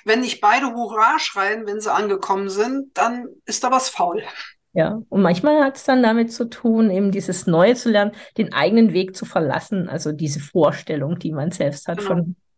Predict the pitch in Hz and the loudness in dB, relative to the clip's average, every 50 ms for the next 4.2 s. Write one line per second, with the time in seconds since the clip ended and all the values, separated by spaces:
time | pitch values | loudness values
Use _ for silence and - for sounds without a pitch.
0 | _ - - 175 170 170 170 165 156 151 147 - - - 143 147 151 - - - | _ -2 0 2 2 2 2 2 0 0 0 -2 -2 0 0 0 0 -2 -6 -10
1 | - - - 240 233 233 233 226 - 208 233 226 233 214 - - 208 202 220 208 | -14 -6 -2 2 4 4 4 4 2 0 2 2 2 2 0 -4 -8 -8 -8 -6
2 | 208 196 208 202 214 208 202 190 185 196 202 196 190 185 170 185 208 240 240 - | -4 -4 -2 -2 0 0 0 0 0 2 2 2 2 2 2 0 0 0 -4 -6
3 | 220 202 - 185 175 170 170 170 165 - - - 175 160 - - 170 175 180 175 | -8 -10 -12 -14 -12 -10 -10 -8 -4 -4 -4 -4 -4 -8 -10 -6 -6 -4 -4 -4
4 | 175 175 - | -6 -10 -12